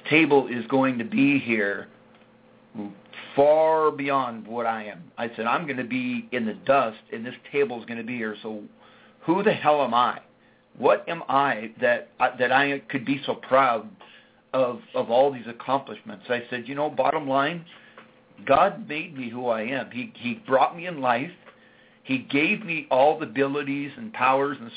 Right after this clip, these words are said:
strength and mindset. Everything is from Him." So you, you do have this, the, the, the part about pride that we have to get by.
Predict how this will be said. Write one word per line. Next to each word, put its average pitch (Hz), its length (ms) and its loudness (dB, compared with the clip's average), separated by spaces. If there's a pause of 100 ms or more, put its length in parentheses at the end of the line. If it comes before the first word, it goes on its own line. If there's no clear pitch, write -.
strength 143 400 -4
and 110 140 -8
mindset. 135 540 0
Everything 175 460 2
is 175 200 -4
from 139 220 0
Him." 175 320 -4 (1500)
So 160 280 2 (280)
you, - 300 -10
you 147 180 -6
do 202 160 -8
have 190 320 0
this, 143 160 -4 (220)
the, 131 240 -2 (1080)
the, 123 340 -6
the 123 100 -6
part 160 280 4
about 135 340 0
pride 135 420 2
that 107 100 -10
we 117 140 -8
have 127 260 -8
to 120 80 -12
get 110 240 -14
by. 107 340 -2